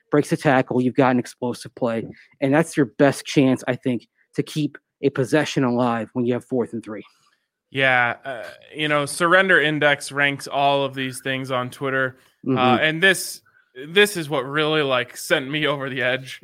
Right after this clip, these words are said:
Speaker 1: Mm-hmm.
Speaker 2: Uh, Denver decided to punt to K C from the Denver forty-nine on fourth and three with six minutes and thirteen,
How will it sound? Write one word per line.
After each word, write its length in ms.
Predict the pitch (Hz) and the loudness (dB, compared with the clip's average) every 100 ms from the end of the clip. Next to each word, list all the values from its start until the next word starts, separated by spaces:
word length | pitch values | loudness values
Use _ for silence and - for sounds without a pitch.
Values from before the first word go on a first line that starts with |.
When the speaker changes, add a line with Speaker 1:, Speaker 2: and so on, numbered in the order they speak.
| - | -6
Speaker 1:
Mm-hmm. 220 | 143 123 | -2 2
Speaker 2:
Uh, 220 | 131 127 120 | 4 4 4
Denver 320 | 185 214 233 | 2 2 2
decided 320 | 208 214 208 | 2 2 2
to 60 | 165 | 0
punt 260 | 196 196 - _ _ _ | 2 2 0 _ _ _
to 80 | 160 | -2
K 180 | 185 180 | 0 2
C 220 | 190 180 | 0 -4
from 160 | 175 | -2
the 80 | 160 | -2
Denver 280 | 151 180 175 | 2 0 0
forty-nine 540 | 175 165 156 151 156 | -2 -2 0 2 2
on 120 | 143 131 | 0 -2
fourth 260 | 165 170 | -4 -4
and 100 | 156 | -6
three 120 | 156 | -6
with 100 | 151 | -6
six 240 | - 180 180 | -4 -6 -4
minutes 220 | 156 151 | -6 -6
and 120 | 165 | -4
thirteen, 540 | 160 170 165 170 160 | -4 -4 -6 -6 -6